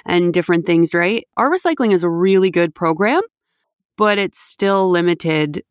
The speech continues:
with what we can send in, and everything else kinda has to go to the trash, which is, uh, frustrating. So it's very cool to see this sort of, like,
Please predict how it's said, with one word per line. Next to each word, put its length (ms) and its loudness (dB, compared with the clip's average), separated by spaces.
with 380 -2
what 400 -2
we 260 0
can 480 2
send 340 -2
in, 260 2
and 140 0
everything 400 0
else 220 0
kinda 240 -2
has 300 -6
to 80 -4
go 380 0
to 220 0
the 100 0
trash, 640 -4
which 140 -4
is, 180 -2
uh, 200 -2
frustrating. 840 -2
So 240 0
it's 160 -2
very 440 0
cool 380 0
to 160 -2
see 240 0
this 220 0
sort 220 0
of, 100 -2
like, 180 -4